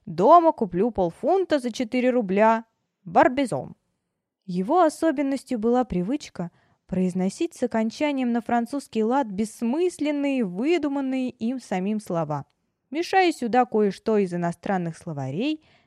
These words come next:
засевшее в памяти. Вместе это напоминало сонный бред француза в России. «Прекрасно!» — отвечая на свои мысли, сказал Морткин. «Поживем — увидим!»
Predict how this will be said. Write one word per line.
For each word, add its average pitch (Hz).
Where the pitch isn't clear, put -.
засевшее 311
в -
памяти. 180
Вместе 226
это 294
напоминало 180
сонный 294
бред 220
француза 202
в 185
России. 165
«Прекрасно!» — 381
отвечая 208
на 196
свои 190
мысли, 294
сказал 180
Морткин. 175
«Поживем — 349
увидим!» 226